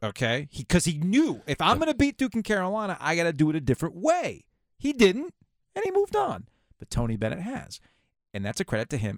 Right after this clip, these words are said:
as a program builder. And he's got his thing, and it's been successful. Hell, it won him a championship. But that doesn't necessarily mean that if I gotta round up five dudes,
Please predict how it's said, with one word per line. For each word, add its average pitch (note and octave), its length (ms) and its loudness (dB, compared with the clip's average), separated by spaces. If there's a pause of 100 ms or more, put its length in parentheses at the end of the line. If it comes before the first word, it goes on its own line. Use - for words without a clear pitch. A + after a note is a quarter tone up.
as G2 160 -10
a G#2+ 120 -8
program D3 840 -4 (300)
builder. C#3 680 0
And A2 80 -6
he's F#2+ 160 -8
got C#3 240 2
his D3 220 -4
thing, A2 640 0
and G2+ 100 -6
it's G#2 120 -8
been G#2 160 -12
successful. - 580 -10 (380)
Hell, A#3 180 -2
it G#2+ 160 -10
won A2 160 -2
him F3 80 -4
a G3+ 60 -2
championship. - 500 -10 (2250)
But F4 120 -2
that G#4 100 0
doesn't F#4+ 240 0
necessarily C4 600 0
mean A3 320 0
that E3+ 160 2
if D#3 100 -2
I G#3 160 0
gotta A3 180 0
round E3+ 280 0
up D#3+ 120 0
five D#3+ 380 -2
dudes, D3+ 540 -4